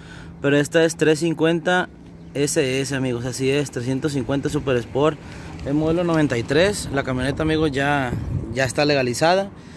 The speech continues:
Se encuentra aquí en Culiacán, Sinaloa, y está a la venta, así como a ustedes les gusta que les comparta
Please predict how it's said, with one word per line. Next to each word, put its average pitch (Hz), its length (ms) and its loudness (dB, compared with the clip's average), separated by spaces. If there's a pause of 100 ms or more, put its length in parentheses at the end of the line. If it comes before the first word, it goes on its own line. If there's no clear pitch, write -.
(120)
Se - 160 -6
encuentra 147 340 0
aquí 151 160 -2
en 151 60 -2
Culiacán, 143 360 0
Sinaloa, 143 540 0
y 160 180 2
está 135 380 0
a - 20 0
la 127 140 -2
venta, 120 340 -6
así 123 160 -8
como 127 160 -4
a 127 40 -2
ustedes 123 280 -2
les 113 80 0
gusta 117 380 -4
que 120 100 -4
les 113 100 -6
comparta 120 540 -2